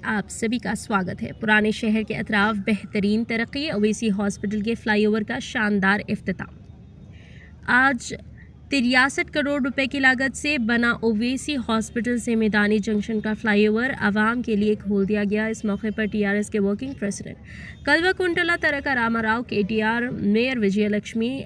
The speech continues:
एजुकेशन मिनिस्टर सबिता इंद्रा रेड्डी और होम मिनिस्टर महमूद अली साहब देखे गए।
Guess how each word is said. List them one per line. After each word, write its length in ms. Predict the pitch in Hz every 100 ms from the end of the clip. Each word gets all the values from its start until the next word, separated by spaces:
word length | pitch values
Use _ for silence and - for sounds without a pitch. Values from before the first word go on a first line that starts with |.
| -
एजुकेशन 440 | 208 214 233 - 262
मिनिस्टर 440 | 240 233 - 247
सबिता 360 | - 233 262 262
इंद्रा 200 | 214 208
रेड्डी 280 | 202 196 220
और 140 | 220 214 -
होम 200 | 254 262
मिनिस्टर 500 | 208 196 - 220 220 - -
महमूद 500 | 233 202 226 233 214
अली 160 | 196
साहब 300 | 208 208 202
देखे 260 | 175 185 196
गए। 160 | 180